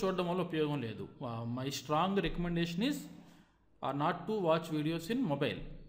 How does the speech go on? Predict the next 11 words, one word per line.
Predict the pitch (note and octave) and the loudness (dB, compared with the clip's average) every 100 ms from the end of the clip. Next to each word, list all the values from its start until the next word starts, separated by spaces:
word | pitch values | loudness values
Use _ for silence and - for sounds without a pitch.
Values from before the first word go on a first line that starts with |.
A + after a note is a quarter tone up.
| - - - | -20 -20 -14
సిస్టంలో | - G#3+ - B3 A3 A3 | -6 -6 -2 2 2 2
చూడండి, | C#3 B2+ B2+ | -2 -2 -4
సిస్టంలో | C3 D#3 G#3+ A3+ A3+ | -6 -6 -2 0 0
చూసినట్లయితే | F3+ F3 F3+ F3+ E3 A3+ | -2 -4 -4 -4 -4 -4
ఇవి | F3 | -6
మీరు | E3+ D#3+ | -4 -2
ప్రాక్టీస్ | E3+ - D3+ E3 F#3+ F3+ D#3+ | -2 0 0 0 -4 -4 -4
చేయడానికి | C#3+ C#3 C#3+ C4 C4+ - - - | -4 -4 -6 -8 -8 -16 -20 -14
స్కోప్ | - - G3 G3 | -8 2 2 2
ఎక్కువ | - C3+ | -2 -2
ఉంటుంది. | A#2+ G#2+ G2+ | -4 -6 -10